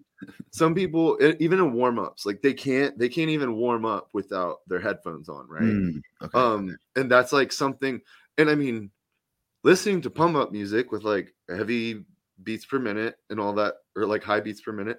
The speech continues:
Speaker 1: that does, it gets your heart rate up, it gets you excited, it gets you pumped up. Like, that is true.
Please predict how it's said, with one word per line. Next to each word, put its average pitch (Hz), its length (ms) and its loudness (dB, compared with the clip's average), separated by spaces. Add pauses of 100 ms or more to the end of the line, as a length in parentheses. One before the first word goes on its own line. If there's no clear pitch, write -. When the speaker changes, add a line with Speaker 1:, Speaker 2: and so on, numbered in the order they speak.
(320)
Speaker 1:
that 165 120 4
does, 160 280 2
it 117 100 0
gets 127 180 -2
your 151 100 2
heart 107 160 2
rate 90 160 2
up, 90 180 -2
it 95 60 -6
gets 95 180 -8
you 135 60 -2
excited, 92 360 0
it 104 120 0
gets 90 160 -8
you 101 60 -12
pumped 101 260 -8
up. 117 260 0
Like, 82 180 -8
that 156 220 6
is 98 180 -2
true. 117 440 -4